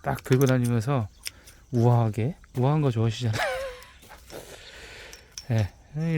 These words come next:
땀 흘리고 막 진짜 막 고생 바가지 무릎 나가고 막,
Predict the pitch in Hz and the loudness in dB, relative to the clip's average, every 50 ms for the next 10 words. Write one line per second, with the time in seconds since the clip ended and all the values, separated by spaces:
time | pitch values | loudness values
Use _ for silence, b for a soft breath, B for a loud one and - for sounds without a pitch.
0 | - - 156 147 156 180 190 185 180 170 165 151 156 151 151 147 - - - - | -2 -2 0 0 0 2 2 2 2 2 2 2 2 2 2 0 -2 -4 -16 -20
1 | - - - - - - - - - - 165 151 - - 151 147 135 - - - | -20 -20 -20 -14 -10 -10 -10 -10 -8 -8 -8 -8 -6 -6 -4 -4 -6 -6 -8 -8
2 | - - 160 151 - 165 139 - - - 151 147 151 143 139 147 127 117 - 143 | -2 0 0 2 2 0 -2 -2 -2 -2 0 0 0 2 0 0 -2 -2 -4 -4
3 | 147 151 147 143 139 135 135 131 131 131 127 127 | -2 0 2 2 4 4 4 2 0 0 -2 -2